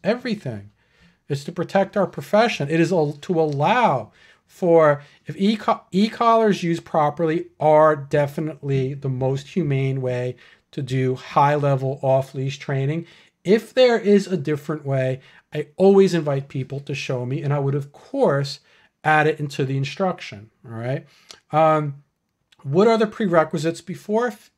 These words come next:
phase three escape conditioning? Understand the safety of using the tool, understand the mechanics, understand your foundation before it, all right? Dog Chabran e-collar, right?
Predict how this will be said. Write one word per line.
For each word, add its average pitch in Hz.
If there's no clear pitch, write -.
phase -
three 135
escape 120
conditioning? 110
Understand 208
the 151
safety 143
of 139
using 135
the 139
tool, 135
understand 190
the 165
mechanics, 147
understand 180
your 147
foundation 127
before 110
it, 95
all 123
right? 120
Dog 165
Chabran 160
e-collar, 175
right? 139